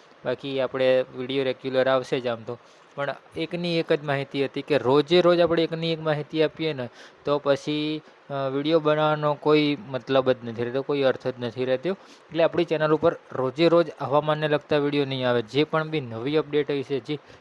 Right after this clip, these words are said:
એવું લાગશે આપણને કે હવે આ માહિતી આપણે, અ, જનતા સુધી એટલે કે સબસ્ક્રાઈબર સુધી, આપણા મિત્રો સુધી પહોંચાડવાની છે ને, તો એવા વીડિયો જ આપણે બનાવીશું. જેવી રીતે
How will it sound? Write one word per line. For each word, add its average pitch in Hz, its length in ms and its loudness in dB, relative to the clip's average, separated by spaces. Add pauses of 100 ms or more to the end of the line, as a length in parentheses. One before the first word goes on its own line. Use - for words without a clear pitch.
(120)
એવું 143 180 -4
લાગશે 135 360 -4
આપણને 147 400 -4
કે 127 140 -8
હવે 127 220 -2
આ 139 220 -6
માહિતી 135 480 -6
આપણે, 135 280 -4 (360)
અ, 127 140 -8
જનતા 127 380 -2
સુધી 139 280 -10
એટલે 135 140 -10
કે 139 100 -6
સબસ્ક્રાઈબર 151 640 -2
સુધી, 131 340 -6
આપણા - 380 -8
મિત્રો 120 320 0
સુધી 135 440 -4
પહોંચાડવાની 143 640 0
છે 131 160 -6
ને, 120 200 -10 (440)
તો 135 240 4 (140)
એવા 147 380 2 (480)
વીડિયો 139 240 -2
જ 143 60 -4
આપણે 131 300 -4 (280)
બનાવીશું. 143 560 -4
જેવી 131 260 -4
રીતે 135 280 -4